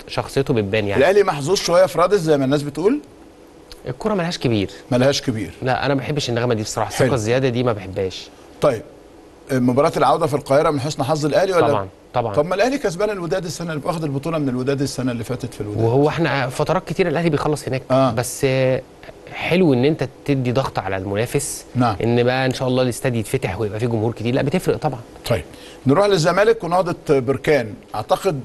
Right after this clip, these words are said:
Speaker 2: هيبقى، آه، آه، تحدي صعب. النادي الزمالك، نهضة بركان من الفرق المغربية الجيدة، المركز الثالث في الدوري،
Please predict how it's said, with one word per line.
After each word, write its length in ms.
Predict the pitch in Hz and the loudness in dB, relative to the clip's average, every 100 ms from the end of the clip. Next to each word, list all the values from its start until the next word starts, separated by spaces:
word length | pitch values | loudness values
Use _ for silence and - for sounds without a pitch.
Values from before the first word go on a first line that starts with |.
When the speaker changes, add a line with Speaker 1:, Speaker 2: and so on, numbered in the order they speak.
| - | -10
Speaker 2:
هيبقى، 520 | - 123 127 135 127 - - - - - | -4 -2 2 4 4 0 -14 -20 -8 2
آه، 280 | 120 117 110 | 4 4 2
آه، 180 | 107 - | -4 -6
تحدي 460 | - - 170 156 | -2 0 0 0
صعب. 320 | 143 160 160 | 0 2 2
النادي 180 | 143 139 | 2 0
الزمالك، 360 | 143 139 147 160 | 0 2 2 0
نهضة 180 | 170 139 | -4 -4
بركان 260 | 135 185 | -2 -2
من 60 | 196 | -2
الفرق 260 | 156 185 | 0 2
المغربية 380 | 170 151 131 147 | 2 2 2 4
الجيدة، 440 | 160 135 127 160 170 | 4 2 2 4 2
المركز 400 | 147 147 143 120 | 2 2 0 -2
الثالث 340 | - 143 147 | 0 2 2
في 60 | 139 | -2
الدوري، 500 | 120 147 175 196 | 2 4 4 2